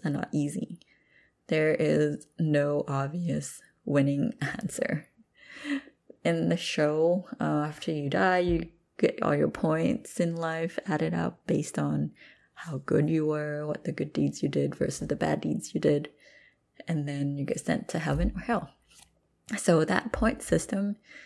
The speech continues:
is, to me, a pretty utilitarian, um, approach to morals, right? It's all about the consequences of your actions, and good means your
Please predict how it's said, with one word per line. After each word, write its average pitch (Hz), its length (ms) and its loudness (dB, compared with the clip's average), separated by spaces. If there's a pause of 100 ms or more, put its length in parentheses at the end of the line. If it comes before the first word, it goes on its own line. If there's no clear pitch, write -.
(280)
is, 190 720 -2
to 165 180 0
me, 160 360 -2
a 220 80 2
pretty 233 400 4
utilitarian, 151 1300 0 (340)
um, 147 440 -2
approach - 640 0
to - 100 0
morals, - 680 0 (680)
right? 160 220 2
It's - 260 -4
all 147 180 0
about 156 540 -2
the 147 300 -6
consequences 147 800 -4
of 160 40 -8
your 139 460 -2
actions, 143 640 -4 (260)
and 143 540 -4 (1600)
good 147 260 2
means 151 500 -2 (640)
your 147 460 0